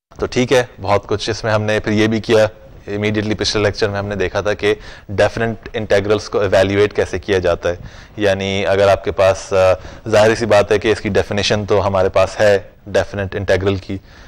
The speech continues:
जिसमें एक लिमिट है और साथ में एक सम है, और, अ, लिमिट ऐसा है कि जिसमें आपकी, जिस नंबर का आप लिमिट ले रहे हैं वो इन्फिनिटी को अप्रोच कर रहा है, पॉजिटिव इन्फिनिटी को। तो जाहिर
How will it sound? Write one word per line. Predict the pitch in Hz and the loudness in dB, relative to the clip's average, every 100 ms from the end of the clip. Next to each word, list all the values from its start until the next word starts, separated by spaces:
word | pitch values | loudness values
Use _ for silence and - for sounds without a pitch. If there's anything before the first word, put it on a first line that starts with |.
| - - | -20 -10
जिसमें | 98 - 101 98 98 | -8 -6 -2 0 0
एक | 95 95 101 | 0 -2 0
लिमिट | 104 110 - | 0 0 0
है | 98 95 - - - - | 0 0 -6 -20 -16 -8
और | 90 | -4
साथ | - 98 - | 2 2 0
में | 101 | -4
एक | 95 | -6
सम | - 110 107 | 0 0 2
है, | 101 92 - - - - - - 92 | 0 -2 -6 -20 -20 -20 -20 -8 2
और, | 92 95 92 | 4 4 4
अ, | 95 95 | 4 4
लिमिट | 98 107 110 | 2 0 2
ऐसा | 107 101 113 | 2 2 4
है | 110 104 | 2 2
कि | 104 | -2
जिसमें | 104 110 101 | -4 -2 0
आपकी, | 95 - 104 101 95 - - - | 0 -2 -4 -4 -4 -8 -20 -10
जिस | 98 101 - | -4 -4 -2
नंबर | 101 101 104 | 0 2 2
का | 107 98 | 4 2
आप | 95 | 2
लिमिट | 98 95 | -2 0
ले | 95 104 | 2 2
रहे | 95 | 2
हैं | 92 - 101 | -2 -12 -6
वो | 98 95 95 | 0 2 0
इन्फिनिटी | 95 120 120 117 | -2 -2 0 0
को | 107 | 0
अप्रोच | 92 101 92 | 0 0 -2
कर | - 87 | -4 -4
रहा | |
है, | 87 | -4
पॉजिटिव | - 101 98 98 95 | 0 0 0 -2 -2
इन्फिनिटी | 85 87 85 90 | -4 -8 -8 -10
को। | 90 90 - - - - - - | -10 -16 -20 -20 -20 -20 -20 -2
तो | 120 113 | 2 4
जाहिर | 131 151 156 | 4 6 4